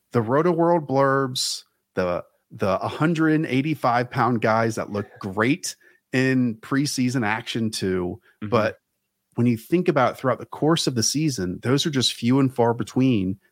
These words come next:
Speaker 1: that we care about on a weekly basis.
Speaker 2: Mm-hmm.
Speaker 1: I hate to say it 'cause
Speaker 2: Yeah.
Speaker 1: it's so easy to love those guys,
Speaker 2: Yeah.
Speaker 1: but it's true.
Speaker 2: Uh, can we talk about one of them real quick?
Speaker 1: Sure, go ahead.
Speaker 2: Keaton Mitchell from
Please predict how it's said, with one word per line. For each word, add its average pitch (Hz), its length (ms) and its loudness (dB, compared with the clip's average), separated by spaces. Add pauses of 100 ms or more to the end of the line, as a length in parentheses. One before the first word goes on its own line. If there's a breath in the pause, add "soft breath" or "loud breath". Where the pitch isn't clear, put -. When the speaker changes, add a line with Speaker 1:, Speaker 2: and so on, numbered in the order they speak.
Speaker 1:
that 101 160 0
we 117 160 2
care 120 280 2
about 123 260 0
on 120 80 2
a 127 40 4
weekly 127 300 2
basis. - 640 -2
Speaker 2:
Mm-hmm. 98 160 -4
Speaker 1:
I 123 40 2
hate 220 180 2
to 214 60 -2
say 220 220 2
it 285 120 2
'cause 135 240 0 (180 loud breath)
Speaker 2:
Yeah. - 100 0
Speaker 1:
it's - 120 0
so 220 220 2
easy 262 300 2
to 180 100 4
love 220 160 2
those 262 180 2
guys, 95 480 0 (140)
Speaker 2:
Yeah. - 100 -4
Speaker 1:
but 170 60 2
it's 170 100 -4
true. 359 380 0 (640 soft breath)
Speaker 2:
Uh, 107 160 2
can 123 240 -2
we 113 80 -2
talk 113 260 -2
about 131 160 2
one 139 140 0
of 147 80 -2
them 165 180 -2
real 165 140 -2
quick? 185 360 -2
Speaker 1:
Sure, 311 220 4
go 202 160 0
ahead. 254 340 0 (580)
Speaker 2:
Keaton 202 420 -2
Mitchell 147 380 0
from 117 500 0